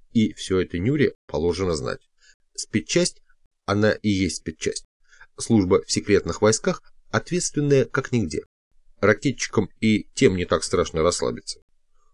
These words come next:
У них всегда известно, откуда враг грозит. И главное, не нажать сгоряча какую-нибудь неправильную кнопку.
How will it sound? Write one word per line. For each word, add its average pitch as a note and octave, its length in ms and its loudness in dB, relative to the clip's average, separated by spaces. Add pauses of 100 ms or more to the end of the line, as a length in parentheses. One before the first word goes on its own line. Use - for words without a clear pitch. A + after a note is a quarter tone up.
(240)
У A2 100 2
них G#2+ 320 0
всегда G#2+ 320 2
известно, - 360 -2
откуда - 420 0
враг G2 240 4
грозит. D2 360 -2 (500)
И G#2 180 0
главное, G#2 580 4
не A2 120 0
нажать G#2+ 320 2
сгоряча G#2+ 460 0
какую-нибудь G#2 560 -2 (160)
неправильную G#2 640 2
кнопку. - 460 -8